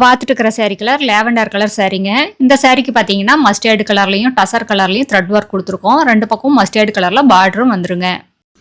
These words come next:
இதுல இன்னுமே நிறைய கலர்ஸ் அப்டேட் ஆயிட்டே இருக்குங்க. ஒரு கலர் பாவு தீர தீர நாங்க அடுத்த கலர் பாவு பண்ணிப்போம். அதனால இன்னுமே நிறைய கலர்ஸ் அப்டேட் ஆயிட்டே இருக்கும். அடுத்து நம்ம பார்க்க போற saree கலர் ராமர் கலர் சாரிங்க. எல்லா கலருமே ரொம்ப அழகான கலருங்க. எதை எடுக்கிறது,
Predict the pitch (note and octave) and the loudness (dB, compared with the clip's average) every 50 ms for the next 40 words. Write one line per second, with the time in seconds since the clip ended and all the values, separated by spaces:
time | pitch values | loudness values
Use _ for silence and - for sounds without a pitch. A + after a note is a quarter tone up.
0 | _ _ _ - A#3+ C4 D#4 F4+ F4 D4+ C4 C#4+ E4 F4+ F#4+ F4 C#4+ A#3 A3 A#3+ | _ _ _ 0 2 4 4 6 6 6 6 6 6 4 4 4 4 4 2 2
1 | C#4 C#4+ - A3+ A#3 B3 - A#3 F3+ F3+ G#3 A3 G#3+ G#3+ G3 F#3 F#3 F#3 G3 G3+ | 0 0 0 0 -2 -2 -2 -6 -4 -2 -2 -2 -2 -2 -2 -4 -4 -4 -4 -4
2 | G3 G3 F#3 - F3+ F3+ F3+ F3+ F#3 F#3 F#3+ F#3+ F#3 - G3 F#3+ G3+ A#3 A#3 - | -4 -4 -6 -8 -6 -6 -6 -6 -4 -4 -4 -4 -4 -4 -2 0 0 -2 -2 -4
3 | G#3 G3+ G3+ G3+ A#3 D4 E4 - - A3 G#3+ G#3+ G#3+ G#3+ G#3+ G#3 G3 G3+ A#3 C#4+ | -2 0 0 0 0 -2 -4 -2 0 0 2 2 0 -2 -2 -2 -4 -2 -2 -2
4 | D4+ C4+ A#3 G#3 F#3+ F#3 F3+ F#3+ G3 A3+ G#3+ - G3 F#3+ G#3 A#3+ - - G3 F#3 | 0 0 0 0 -2 -2 -4 -4 -4 -6 -6 -4 -2 -4 -4 -4 -4 -4 -2 -2
5 | F#3+ F#3+ - F#3+ F3+ F3+ F3+ - G3+ A#3 C#4+ C#4 G#3+ G3+ G3 G3 G#3 A#3+ C#4 D#4+ | -2 -4 -6 -8 -10 -10 -10 -8 -6 -6 -4 -2 -2 -2 -2 -2 -2 -2 -4 -4
6 | C#4+ A3 A3 A#3 C4 C#4+ D4 D#4+ D4+ A#3+ G3+ F#3+ G3 G3+ G#3+ G3 G3 F#3+ G3 - | 0 2 2 4 4 4 4 4 2 2 0 -2 -2 -4 -6 -4 -4 -4 -4 -4
7 | - F#3 E3+ - F#3+ F#3+ F#3+ F#3 F#3 F3 F3+ F3+ E3+ F#3+ F#3+ F#3 F3+ F3 F3 F#3 | -6 -12 -10 -6 -6 -6 -4 -4 -6 -8 -6 -8 -6 -4 -4 -4 -4 -4 -6 -8
8 | F3+ - - - G#3 A3 G#3+ - C4 B3+ A#3+ A3 G3 G3 F#3 F#3 F#3+ - G3 - | -8 -8 -6 0 0 2 2 4 4 4 4 4 2 0 -2 -4 -4 -4 -4 -4
9 | G3 G3 F#3 - F#3+ F3 E3+ E3+ E3+ F#3 F3 F3 F#3 G#3+ - - _ _ _ _ | -2 -4 -4 -4 -4 -4 -4 -4 -4 -4 -4 -4 -4 -4 -6 -8 _ _ _ _
10 | - - - G3+ F#3+ G3 G3 G3 G3 G3 G3 F3+ F3 F3 E3+ - F#3 E3+ E3 E3 | -10 -4 0 0 2 2 2 0 -2 -2 -2 -2 -2 -2 -4 -6 -4 -4 -4 -4
11 | D#3+ E3 E3+ F3 E3+ - _ _ - F#3 F#3+ F#3+ G3+ A3+ C4+ D4+ D#4 D4+ A#3 G#3+ | -4 -6 -6 -8 -10 -12 _ _ -2 0 2 4 4 4 2 2 2 2 0 0
12 | G3+ G3+ A#3 C#4+ D4 B3+ G3 G3 A3 A#3+ A3+ G3+ F#3+ G3 G3+ G3+ F#3+ G#3 G3+ G#3 | 0 0 -2 -2 0 0 0 0 0 0 0 0 2 0 0 0 -2 -2 -2 0
13 | A3 G#3+ G#3 F#3+ F#3 F#3 F3+ F3 F3+ F3+ F3+ F3+ F3 F3 F3 F#3+ F#3+ F#3 F#3 F3+ | -2 -2 -2 -2 -2 -2 -2 -4 -4 -4 -4 -2 -2 -2 0 0 0 -2 -2 -2
14 | F#3 F#3 F3 E3+ G3+ G#3 | -2 -4 -2 0 0 0